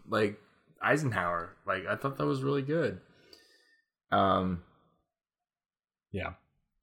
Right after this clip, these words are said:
Speaker 1: you know what? I'm gonna be, I'm gonna get kinda wild here.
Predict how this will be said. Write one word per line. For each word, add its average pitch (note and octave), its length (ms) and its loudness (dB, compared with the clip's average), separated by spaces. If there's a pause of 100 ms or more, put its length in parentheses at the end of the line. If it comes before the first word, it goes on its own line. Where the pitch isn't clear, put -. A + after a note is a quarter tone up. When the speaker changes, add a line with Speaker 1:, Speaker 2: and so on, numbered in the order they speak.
(580)
Speaker 1:
you A#2+ 120 -2
know C3+ 100 2
what? D#3+ 220 2
I'm F3+ 140 2
gonna F#3+ 200 0
be, E3+ 140 -4
I'm C#3+ 200 2
gonna F3+ 160 2
get E3 140 -2
kinda D#3 240 2
wild D3 360 4
here. E2 320 -2